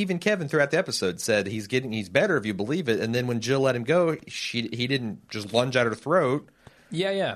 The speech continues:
Speaker 1: But he was a little bit calmer. So maybe Kevin's right about that.
Speaker 2: Well, that's the thing. I, I can't really reconcile it with Dean's comments, though, with Dog Shooter. Uh, 'cause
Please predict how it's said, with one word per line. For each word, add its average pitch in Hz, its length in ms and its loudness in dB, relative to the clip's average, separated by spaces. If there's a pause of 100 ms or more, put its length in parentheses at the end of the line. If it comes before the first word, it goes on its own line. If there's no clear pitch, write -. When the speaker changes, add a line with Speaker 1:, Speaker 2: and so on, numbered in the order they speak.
Speaker 1:
But 120 120 2
he 143 120 4
was 147 240 2
a 143 40 4
little 151 220 4
bit 165 320 2
calmer. 123 520 0
So - 180 0
maybe 165 240 2
Kevin's 160 400 -2
right 208 200 0
about 87 260 -6
that. - 260 -12
Speaker 2:
Well, 208 120 0
that's 277 180 -4
the 202 80 -2
thing. 254 280 -4
I, 202 160 0 (240)
I 185 100 6
can't 254 400 -2
really 208 200 2
reconcile 165 600 2
it 123 120 0
with 123 380 -2 (800)
Dean's 131 360 0
comments, 110 520 -4
though, 98 420 -6 (100)
with 120 180 -10
Dog 120 260 -2
Shooter. 98 420 -8 (680)
Uh, 143 140 -4
'cause 139 520 -2